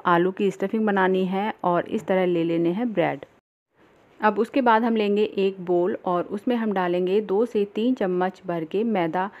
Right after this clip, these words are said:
या फिर आप यहाँ पे ना गेहूं का आटा भी ले सकते हैं। और साथ में ही यहाँ पे डालेंगे बहुत थोड़ा सा नमक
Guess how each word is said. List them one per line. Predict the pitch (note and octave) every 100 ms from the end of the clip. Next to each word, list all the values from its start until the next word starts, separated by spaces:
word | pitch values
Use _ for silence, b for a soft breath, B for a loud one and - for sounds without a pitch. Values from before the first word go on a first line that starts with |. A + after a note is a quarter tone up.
| B B
या | A#3+
फिर | A#3+ C4 G3+
आप | G3+ A3
यहाँ | G3+
पे | F#3+ G3+
ना | A3+
गेहूं | F#3 F3+ F#3+
का | F#3 A#3+
आटा | - D#3+ F#3
भी | G3 G#3
ले | F#3+
सकते | F#3+ F#3 - F#3+
हैं। | B3 D4+ _ b _ - - - - -
और | G#3+
साथ | G#3+ A#3+ B3
में | A#3+
ही | A3+
यहाँ | A#3 G3+
पे | G3 G#3+
डालेंगे | F#3 F3 G3 A3+
बहुत | G3 F#3 A#3+ -
थोड़ा | G3 F#3 F#3
सा | A#3+
नमक | G#3+ D#3+ D#3+ D#3